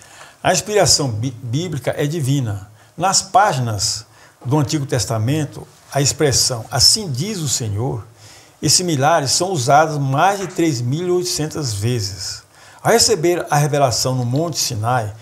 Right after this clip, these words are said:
Moisés, en-, entre aspas, escreveu: "Todas as palavras do Senhor." Jeremias foi advertido: "Não esqueças nenhuma palavra." No texto do Novo Testamento, Paulo diz que usava as palavras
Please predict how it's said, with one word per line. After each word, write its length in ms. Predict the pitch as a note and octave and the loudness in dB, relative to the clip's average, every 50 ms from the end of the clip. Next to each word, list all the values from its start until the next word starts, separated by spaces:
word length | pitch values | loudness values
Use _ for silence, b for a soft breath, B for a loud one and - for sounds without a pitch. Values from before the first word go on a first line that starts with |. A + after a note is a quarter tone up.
| B B B | B B B
Moisés, 680 | - C#3 C#3+ C#3 G#2+ G#2+ B2+ C3+ C#3+ D3 D3+ C#3 - - - B B B B B _ _ _ - - - - | 0 2 2 2 0 0 2 2 2 2 0 -2 -4 -8 -10 B B B B B _ _ _ -20 -20 -12 -8
en-, 100 | B2+ G#2+ G2+ - - - | -8 -8 -8 -10 -14 -12
entre 300 | - A#2+ A2 G#2+ - B2+ | -10 -8 -8 -4 0 2
aspas, 240 | B2 C#3 C#3+ C3+ - | 2 2 0 -2 -4
escreveu: 460 | - - C#3+ B2 G#2+ A#2 G#2+ A2 - - B B B B B B B _ | -2 -2 -2 -2 0 -2 -2 -4 -6 -10 B B B B B B B _
"Todas 440 | - - E3+ G3 A3 G#3 F#3+ F3 D3+ | 0 2 4 4 4 2 0 0 0
as 140 | E3 D3+ - | 0 0 0
palavras 680 | - - C#3+ B2+ A#2+ B2 C3 C#3+ D#3 D#3+ D#3+ D3+ C#3+ | 0 0 0 2 4 4 6 6 4 4 0 -4 -4
do 140 | C3+ D3 D#3+ | -4 -4 -4
Senhor." 600 | - - F3+ F3+ D#3+ C#3+ C#3+ D3 C#3+ A2+ G2+ - - - _ _ B B B B B B B B B B B B | -4 -2 -2 -2 0 0 2 2 0 -2 -4 -8 -14 -20 _ _ B B B B B B B B B B B B
Jeremias 560 | B C#3+ F#3 A3+ A3+ G3+ G#3+ A#3+ B3+ A3+ D#3+ - | B 4 4 4 4 2 0 0 0 0 0 0
foi 180 | - F3+ F#3 | 2 2 2
advertido: 680 | F3 C3+ C3+ C#3 C#3 B2 G2 - - C3 C3 A#2+ G#2+ A#2+ | 2 2 2 0 0 0 -2 -4 -6 -6 -6 -6 -6 -6
"Não 400 | B2 A#2+ A#2+ C3 C#3+ D#3+ F3 F#3 | -4 -2 0 0 0 0 0 0
esqueças 840 | F#3+ F#3 - - - - - C#3+ D3+ E3+ F#3 F3+ - - D#3 C3+ C3 | 0 0 -2 -2 -4 -4 -2 0 2 2 2 2 0 -2 -2 -4 -4
nenhuma 760 | C3+ C3 C3+ C3+ D3+ F#3 G3 F#3 E3+ F3+ G3 G#3+ A3 A3 A3 | -4 -2 -2 -2 -2 -2 -2 -4 -4 -4 -4 -4 -4 -4 -4
palavra." 640 | A3 - A#2+ G#2 - D3+ D3 D3 F3 - A#2 G#2+ - - - - B B B B B B B B B | -2 0 2 4 6 8 8 8 6 4 -2 -10 -10 -12 -14 -16 B B B B B B B B B
No 140 | G#3 G#3+ | -2 -2
texto 420 | A3+ A3+ - A#3 B3+ C4 - - F3+ | -2 0 2 4 4 4 4 2 -2
do 140 | D#3+ D#3+ E3 | -2 0 0
Novo 220 | D3+ D3 C#3+ B2+ | 0 0 0 -2
Testamento, 680 | - C3+ A#2 - - - A2+ A#2+ D3+ E3+ D#3+ C3+ - | -2 -4 -4 -2 -4 -4 -2 -2 -2 -2 -4 -6 -8
Paulo 320 | B2 - - D#3 D#3+ D#3 D3 | -4 2 4 4 4 4 0
diz 300 | A#2+ C3+ F3 F3+ - - | -2 -4 -4 -4 -4 -2
que 100 | - - | -2 -2
usava 680 | D#3+ D3 A#2+ G#2+ A2+ C#3 D3 D#3 D3+ C3+ A#2 G#2 B B B B B B | -2 0 0 0 4 4 4 4 4 2 -2 -4 B B B B B B
as 180 | - A#2+ - - | 0 0 0 4
palavras 840 | - D3 C#3 B2+ C3 C3+ C3+ B2+ G#2+ G#2 G2+ G#2 - - - - | 6 6 6 6 6 4 4 4 0 -4 -6 -4 -6 -6 -6 -8